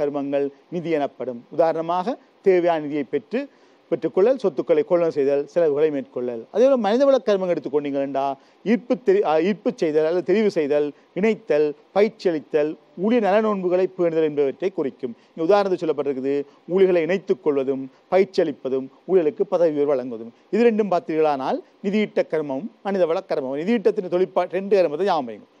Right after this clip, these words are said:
நிதியீட்டத்தின் ரெண்டு கர்மம், நிதியை பெற்றுக்கொள்வது, நிதியை செலவுகளை மேற்கொள்வது, சொத்துக்களை கொள்வன செய்வது. அதே போல மனிதவள கர்மம் எடுத்துக்கொண்டீங்கன்னா மனிதவளத்தின் வேலை ஊழியர்களை இணைத்துக் கொள்வது, ஊழியர்களுக்கு பயிற்சி அளிப்பது, பதவி உயர்வுகளை வழங்குவதாக காணப்படும். இது ரெண்டும் இந்த கர்மங்களாக காணப்படும்.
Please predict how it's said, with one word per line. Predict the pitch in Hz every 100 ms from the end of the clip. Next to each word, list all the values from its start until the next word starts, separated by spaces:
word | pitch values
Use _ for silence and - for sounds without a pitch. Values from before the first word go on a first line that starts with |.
| -
நிதியீட்டத்தின் | 165 165 160 160 156
ரெண்டு | 156
கர்மம், | 165 180 165
நிதியை | 147 175 233 - _
பெற்றுக்கொள்வது, | 165 131 196 147 127 131 131 135 _ 151
நிதியை | 147 143 139 139 _
செலவுகளை | - 160 147 143 143
மேற்கொள்வது, | 120 127 120 113 120 - - 208
சொத்துக்களை | 160 - 139 147
கொள்வன | 131 123 -
செய்வது. | 110 107 117 135
அதே | 208
போல | 170 147 147 147 _ -
மனிதவள | 180 208 220 190 175
கர்மம் | 165 151
எடுத்துக்கொண்டீங்கன்னா | 139 135 135 131 127 131 131
மனிதவளத்தின் | 170 196 180 160 147
வேலை | 143 139 143 - _ 170
ஊழியர்களை | 190 175 156
இணைத்துக் | 170 175 -
கொள்வது, | 139 127 131 131 - -
ஊழியர்களுக்கு | 180 180 156 -
பயிற்சி | 170 170 156
அளிப்பது, | 131 131 123 123 - _
பதவி | 160 160 139
உயர்வுகளை | 127 127 170
வழங்குவதாக | 143 135 123 120 117 190
காணப்படும். | 151 123 - 117 113 -
இது | 156
ரெண்டும் | 131 170 160
இந்த | 226 - _ -
கர்மங்களாக | 156 143 127 120 151 170
காணப்படும். | 131 107 113